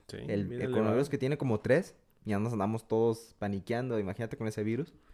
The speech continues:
Speaker 1: Claro.
Speaker 2: El caso es que este videojuego lo que te enseña es que prácticamente a tu virus le tienes que poner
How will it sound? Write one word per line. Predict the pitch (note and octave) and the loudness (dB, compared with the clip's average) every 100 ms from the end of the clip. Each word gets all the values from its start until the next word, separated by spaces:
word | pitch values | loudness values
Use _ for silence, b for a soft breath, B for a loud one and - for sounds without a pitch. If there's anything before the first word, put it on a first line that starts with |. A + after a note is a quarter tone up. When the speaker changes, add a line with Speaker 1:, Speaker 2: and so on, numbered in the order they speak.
| - | -16
Speaker 1:
Claro. | F#2+ G#2+ C3+ - | -12 -12 -14 -6
Speaker 2:
El | B2 B2 | -2 2
caso | D3 D#3 | 4 4
es | D#3+ | 0
que | D#3+ E3 D#3 - B B B B _ - | 0 2 2 -4 B B B B _ -4
este | C#3 D3+ | -2 2
videojuego | D#3+ C#3 D3+ D#3 | 2 4 6 6
lo | D3 C#3 | 6 4
que | B2+ | 0
te | B2 | -2
enseña | B2+ D3+ D3+ | -2 0 0
es | D3 | -2
que | C3+ | -2
prácticamente | C#3+ C#3+ C#3 B2 B2 C3 C3 | -2 -2 -4 -2 -2 0 2
a | A2 G#2 | 2 0
tu | A2 | -2
virus | A2+ C3+ | 0 2
le | A#2 G#2 | 0 -2
tienes | A#2 B2 | -4 -6
que | G#2 | -6
poner | - A2+ A2+ A#2+ | -4 -2 -2 -4